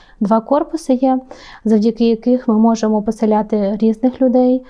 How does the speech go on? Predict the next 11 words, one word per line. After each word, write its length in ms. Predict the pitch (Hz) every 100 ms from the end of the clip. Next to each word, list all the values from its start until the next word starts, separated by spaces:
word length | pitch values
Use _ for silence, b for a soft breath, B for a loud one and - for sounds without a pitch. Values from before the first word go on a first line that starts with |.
| B B B
Е, 140 | 214
якщо 240 | 208 220 240
в 40 |
такі 300 | 208 220 220 214
важкі 320 | 214 208 226
моменти, 460 | 214 214 226 254 233
з 60 |
благословіння 600 | 196 220 214 226 226 220
нашого 420 | 214 214 208 220 214
митрополита 640 | 208 220 214 220 214 226
Симеона, 520 | 220 226 240 269 269